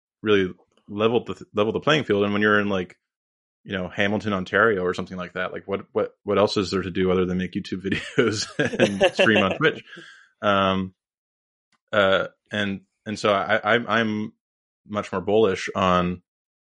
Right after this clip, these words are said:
Speaker 1: on particularity making a comeback, right? And so, so in some ways, like, I, I reject the Thiel crypto versus libertarian di-, dichotomy, 'cause I think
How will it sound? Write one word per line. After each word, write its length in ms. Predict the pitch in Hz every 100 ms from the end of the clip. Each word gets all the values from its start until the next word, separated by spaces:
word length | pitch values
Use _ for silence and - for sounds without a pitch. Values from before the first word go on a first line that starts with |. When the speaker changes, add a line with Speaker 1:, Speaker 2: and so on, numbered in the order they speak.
| _ _ _ _ -
Speaker 1:
on 480 | 92 90 90 90 - _ _ _ _ -
particularity 560 | - 107 107 92 90
making 240 | 90 90 90
a 60 |
comeback, 400 | 85 107 85 -
right? 160 | 92 92
And 100 | -
so, 220 | 110 107 - - _ _ _ -
so 180 | - 120
in 60 |
some 180 | 123 131
ways, 240 | 117 107
like, 180 | 104 92 - - _ _ _ _ _ _ -
I, 120 | 107 104
I 140 | 98 101
reject 540 | 98 98 107 101 -
the 260 | 104 95 92
Thiel 600 | - 101 98 92 90 90 _ _
crypto 280 | - - 107
versus 280 | 90 95 95
libertarian 480 | 90 90 95 98 92
di-, 140 | 92
dichotomy, 460 | - 92 107 104 92
'cause 120 | 95
I 80 | 92
think 180 | 110